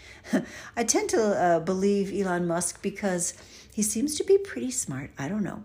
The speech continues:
You may or may not agree with a lot of the things he does, but he definitely has vision. There's no doubting that. Nobody, nobody could take that away from him.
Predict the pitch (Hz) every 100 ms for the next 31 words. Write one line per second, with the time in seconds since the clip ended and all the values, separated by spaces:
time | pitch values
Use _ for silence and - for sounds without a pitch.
0 | - 180 185 233 262 - 180 175 202 202
1 | 175 170 185 190 180 165 170 175 165 170
2 | 165 - 165 151 165 - - - - -
3 | - - 165 180 180 175 175 - 202 202
4 | 226 214 240 214 185 185 160 165 156 143
5 | 147 - - 185 180 190 208 196 180 180
6 | 165 151 123 - - - - - - -
7 | - - 180 190 185 180 170 214 220 208
8 | 202 185 175 165 156 147 - 143 147 123
9 | -